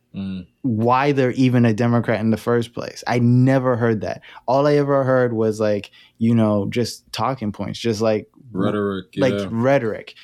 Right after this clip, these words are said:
Speaker 2: And it's
Speaker 1: Mm.
Speaker 2: like, there, there's people there that are fucking hurting and they need, like, help.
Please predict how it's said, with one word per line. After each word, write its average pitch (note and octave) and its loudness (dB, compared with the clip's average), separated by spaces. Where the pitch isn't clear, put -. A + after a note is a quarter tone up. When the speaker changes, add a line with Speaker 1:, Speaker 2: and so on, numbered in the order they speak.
Speaker 2:
And C3 2
it's C3 0
Speaker 1:
Mm. - -4
Speaker 2:
like, B2 0
there, D3 0
there's E3 0
people G3+ 0
there A#2+ 0
that B2+ 0
are B2 0
fucking D3 -4
hurting A#2+ 0
and B2+ 2
they C#3+ 2
need, C3 2
like, B2 -2
help. - -4